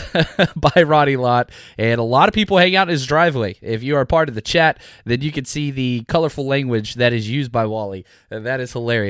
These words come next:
I love it. Um, yeah, and what a great week of football. You know, if you joined us on the Hot Mic app, that was a lot of fun. You know, we covered two games. We're gonna be covering two games again this week. Obviously, the forty-niners game,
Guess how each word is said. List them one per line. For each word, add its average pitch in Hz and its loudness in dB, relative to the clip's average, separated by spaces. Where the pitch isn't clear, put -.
I 104 -6
love 110 0
it. - -14
Um, 107 0
yeah, 147 6
and 160 2
what 202 6
a 311 -4
great 156 0
week 147 -4
of 123 -4
football. 101 -2
You 113 -6
know, 120 2
if 117 -4
you 123 -4
joined 156 0
us 165 -2
on 135 -4
the 120 -2
Hot 139 0
Mic 135 -2
app, 127 0
that 139 4
was 139 -2
a 131 0
lot 127 4
of - -2
fun. 120 2
You 107 -2
know, 107 0
we 117 -2
covered 131 0
two 131 -2
games. 127 0
We're 139 2
gonna 151 2
be 160 -4
covering 151 0
two 165 -6
games 147 -4
again 123 -6
this 120 -8
week. 120 -4
Obviously, 123 0
the 110 -2
forty-niners 113 0
game, 104 -2